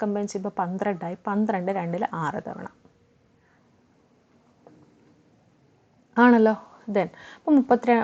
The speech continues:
മുപ്പത്താറ് into മൂന്ന്. അപ്പോൾ ചെയ്യാം. മുപ്പത്താറ് into മൂന്ന് ചെയ്യുമ്പോൾ സിക്സ് ത്രീസ് are എയ്റ്റീൻ. വൺ റിമൈൻഡർ, ത്രീ ത്രീസ് are മൂന്ന് മൂന്ന് ഒൻപത്, ഒൻപത് plus ഒന്ന്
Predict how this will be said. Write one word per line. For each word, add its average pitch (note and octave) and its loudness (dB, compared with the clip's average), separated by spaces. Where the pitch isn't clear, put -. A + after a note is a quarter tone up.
മുപ്പത്താറ് A3 4
into G3 2
മൂന്ന്. F3 -6
അപ്പോൾ G3+ -10
ചെയ്യാം. F3+ -2
മുപ്പത്താറ് G3+ 0
into G3 -4
മൂന്ന് F#3+ -4
ചെയ്യുമ്പോൾ F#3+ 0
സിക്സ് - 0
ത്രീസ് G#3+ 4
are E4+ 6
എയ്റ്റീൻ. F#3+ -2
വൺ G3+ 0
റിമൈൻഡർ, F#3+ 0
ത്രീ A#3 8
ത്രീസ് G#3 2
are F4 6
മൂന്ന് B3 8
മൂന്ന് B3 6
ഒൻപത്, A3 2
ഒൻപത് A3+ 4
plus A3 0
ഒന്ന് G#3+ 0